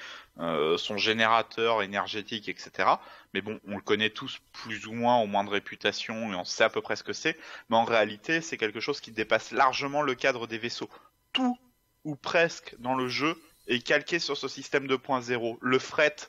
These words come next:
de vos vaisseaux est en fait un noodle dans le, dans le système.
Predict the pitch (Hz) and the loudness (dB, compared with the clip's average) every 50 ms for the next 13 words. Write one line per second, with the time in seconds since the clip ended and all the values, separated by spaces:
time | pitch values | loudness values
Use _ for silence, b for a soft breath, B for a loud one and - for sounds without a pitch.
0 | _ _ 113 113 110 107 110 104 104 107 - - - 165 180 - B B B B | _ _ -10 -8 -6 -6 -6 -4 -4 -6 -6 -2 0 0 0 0 B B B B
1 | B _ - - 120 - - 147 143 127 117 117 123 135 139 131 143 147 156 165 | B _ 0 0 0 2 2 2 4 4 2 4 4 0 2 4 4 4 4 2
2 | 165 123 131 131 135 123 117 110 110 107 107 104 104 104 104 104 110 120 123 - | -2 -4 -4 -4 -2 -2 0 0 2 2 2 0 0 -2 -4 -2 -2 -2 -2 -2
3 | - 147 - - - 127 107 104 | -6 -10 -10 0 0 0 0 0